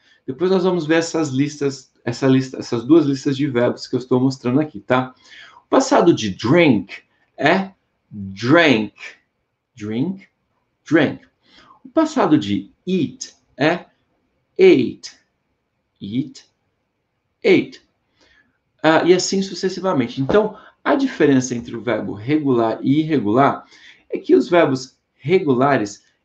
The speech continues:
eu adiciono E D, o E D, como nós vimos nessa tabela. E os verbos irregulares, nós, ah, eles são irregulares, então não é só adicionar o E D. Os verbos irregulares,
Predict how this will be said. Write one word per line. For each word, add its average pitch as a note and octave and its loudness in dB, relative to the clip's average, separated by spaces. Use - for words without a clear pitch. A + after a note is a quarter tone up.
eu D3+ 2
adiciono D#3 -4
E C4 0
D, D3 -4
o B2 0
E E3+ 4
D, B2 4
como - -10
nós A2+ -6
vimos A2+ -10
nessa A#2 -10
tabela. D#3+ -2
E E3+ 2
os F#3 4
verbos C3+ 0
irregulares, D3 -2
nós, D#3 -2
ah, D3 -2
eles D3+ -2
são F3+ -2
irregulares, F#3+ 4
então B2 -2
não F#3 -2
é G3+ 2
só F3 0
adicionar C3+ -2
o A#2 -2
E C#3 4
D. A2 -2
Os A#2 -12
verbos D3 -4
irregulares, D#3+ 0